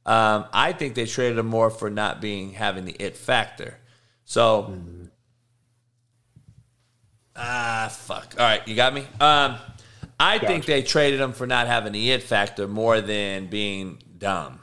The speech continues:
Speaker 1: So it could have been a combination of both. I don't know. So Goff w-, wouldn't make him a, a guy. Mariota, I think he's a journeyman. He's a wildcat quarterback who I don't believe is sustainable as a starter in the N F L.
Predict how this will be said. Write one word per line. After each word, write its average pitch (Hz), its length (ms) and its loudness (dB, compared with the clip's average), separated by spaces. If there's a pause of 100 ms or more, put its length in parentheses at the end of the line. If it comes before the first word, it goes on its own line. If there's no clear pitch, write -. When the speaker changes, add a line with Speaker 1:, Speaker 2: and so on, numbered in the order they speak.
(180)
Speaker 1:
So 127 300 4
it 110 80 -2
could 170 120 2
have 151 80 2
been 139 100 2
a 120 40 -6
combination 113 560 -2
of 85 140 -10
both. 87 380 -4
I 98 100 -2
don't 87 180 -2
know. - 220 -14 (720)
So 151 420 4 (140)
Goff 151 560 4 (580)
w-, 98 220 -18 (240)
wouldn't 107 260 -6
make 117 220 0
him 117 160 -6
a, 101 260 0
a 104 60 -4
guy. 101 360 -2 (320)
Mariota, 156 840 4 (100)
I - 60 -18
think 127 180 -2
he's 120 140 -2
a 113 60 -2
journeyman. 135 720 0 (100)
He's 110 200 -8
a 98 60 -4
wildcat 123 600 2
quarterback 113 640 0
who 110 260 -6
I 104 120 0
don't 113 180 0
believe 107 280 -4
is 95 100 -10
sustainable 101 920 -6
as 95 160 -8
a 87 80 -10
starter 95 560 -2
in 85 180 -12
the 90 120 -12
N 87 100 -12
F 82 200 -12
L. - 240 -14